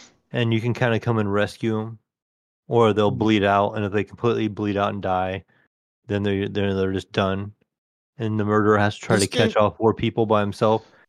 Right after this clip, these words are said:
Speaker 2: What's
Speaker 1: If not
Speaker 2: kind of like that, because as you're doing damage, you're collecting blood to take back to the grandpa.
Speaker 3: Grandpa, yeah.
Speaker 2: And as you feed him blood, he levels up and gets stronger. <clears throat>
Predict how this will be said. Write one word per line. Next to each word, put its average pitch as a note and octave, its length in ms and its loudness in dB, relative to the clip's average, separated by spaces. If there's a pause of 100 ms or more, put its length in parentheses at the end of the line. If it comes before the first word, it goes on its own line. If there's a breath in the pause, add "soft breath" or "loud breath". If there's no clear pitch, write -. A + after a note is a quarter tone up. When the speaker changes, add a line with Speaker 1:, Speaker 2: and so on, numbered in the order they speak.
Speaker 2:
What's C#3+ 260 -4
Speaker 1:
If A#2+ 160 -2
not A2+ 300 2
Speaker 2:
kind A#3 140 4
of G3 100 0
like G#3+ 220 4
that, A3 180 4
because E3+ 320 -2
as D#3+ 240 2
you're F3+ 140 4
doing D#3 340 2
damage, C3+ 480 -2
you're B2+ 260 0
collecting A#2+ 560 -6
blood A2+ 440 -4
to A#2 60 -6
take A2+ 300 -4
back A#2 300 -4
to B2 120 -4
the G#2+ 440 -6
grandpa. G#2+ 520 -2
Speaker 3:
Grandpa, G2+ 360 -12 (240)
yeah. G#2+ 200 -18
Speaker 2:
And A#2 300 0
as C3 300 4
you B2+ 140 6
feed C#3 240 6
him A#2+ 240 4
blood, B2 280 6
he A2 140 0
levels A#2 440 2
up A#2 200 0
and A2+ 160 -6
gets A2 220 -8
stronger. G#2+ 680 -6
<clears throat> - 40 -20